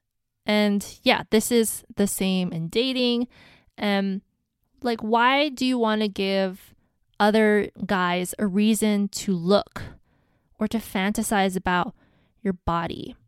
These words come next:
Because you're not to be used.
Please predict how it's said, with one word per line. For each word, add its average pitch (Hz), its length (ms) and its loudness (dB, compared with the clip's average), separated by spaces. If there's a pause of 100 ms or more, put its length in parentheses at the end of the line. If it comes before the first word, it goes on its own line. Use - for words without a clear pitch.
(840)
Because 214 640 -2 (1400)
you're 233 200 4
not 262 300 4 (380)
to 185 320 -4
be 190 100 -4
used. - 540 -6